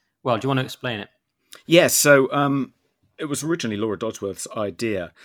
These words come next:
Speaker 2: Um, she got in touch with me, um, at the beginning of last week and, and said that she wanted to s-, create, um,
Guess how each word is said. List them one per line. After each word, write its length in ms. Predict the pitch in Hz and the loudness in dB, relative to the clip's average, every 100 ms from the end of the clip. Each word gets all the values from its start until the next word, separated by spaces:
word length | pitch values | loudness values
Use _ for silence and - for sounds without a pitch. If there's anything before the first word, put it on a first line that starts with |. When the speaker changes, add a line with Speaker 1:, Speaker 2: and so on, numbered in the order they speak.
| - _ _ | -20 _ _
Speaker 2:
Um, 360 | 104 101 101 104 | -10 -8 -8 -10
she 260 | - - 123 | -8 -6 -6
got 140 | 107 | -6
in 120 | 101 90 | -6 -8
touch 280 | 117 - | -10 -8
with 140 | 101 98 | -12 -10
me, 400 | 95 92 95 - - | -8 -10 -12 -18 -16
um, 480 | 101 95 98 98 - _ - | -12 -10 -12 -14 -20 _ -16
at 60 | 110 | -12
the 80 | 117 | -10
beginning 480 | 104 87 117 110 95 | -10 -4 -4 -4 -6
of 240 | 90 _ _ | -10 _ _
last 320 | 98 90 - | -10 -10 -10
week 380 | 98 90 - _ - | -12 -12 -16 _ -18
and, 260 | 92 92 - - | -16 -16 -16 -12
and 160 | 95 | -8
said 260 | - 104 82 | -4 -4 -4
that 160 | 95 | -8
she 180 | - 113 | -6 -6
wanted 380 | 98 95 - 90 | -6 -6 -8 -6
to 360 | - 101 95 87 _ - - _ _ _ _ _ _ _ - | -4 -2 -2 -6 _ -20 -20 _ _ _ _ _ _ _ -6
s-, 280 | - - - _ _ - | -2 -2 -6 _ _ -10
create, 720 | - 143 131 117 104 - - - | -4 2 4 4 2 -4 -4 -6
um, 520 | 107 101 104 101 - | -4 -4 -4 -6 -10